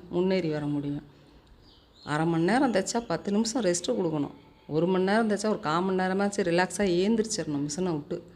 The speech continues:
அப்பனா தான் அந்த ஹீட்டு, ஓவர், அ, உடம்பு பெயின்லாம் இல்லாம, முதுகு வலி இதெல்லாம இருக்குங்க. அனுபவம் தான் இதெல்லாம் ஃபுல்லா.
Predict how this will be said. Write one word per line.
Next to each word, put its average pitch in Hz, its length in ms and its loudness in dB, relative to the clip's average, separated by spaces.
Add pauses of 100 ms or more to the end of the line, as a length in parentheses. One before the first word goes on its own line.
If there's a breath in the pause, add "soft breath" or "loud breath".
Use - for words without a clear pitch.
(600 loud breath)
அப்பனா 175 400 -2
தான் 185 300 2
அந்த 170 320 2
ஹீட்டு, 165 480 0
ஓவர், 165 460 2 (580 loud breath)
அ, 180 140 0
உடம்பு 170 600 2 (160)
பெயின்லாம் 202 420 2
இல்லாம, 185 460 2
முதுகு 165 340 2
வலி 160 280 2
இதெல்லாம 160 580 -4
இருக்குங்க. 151 320 -6 (680 loud breath)
அனுபவம் 208 480 2
தான் 214 160 0
இதெல்லாம் 175 340 0
ஃபுல்லா. 175 320 0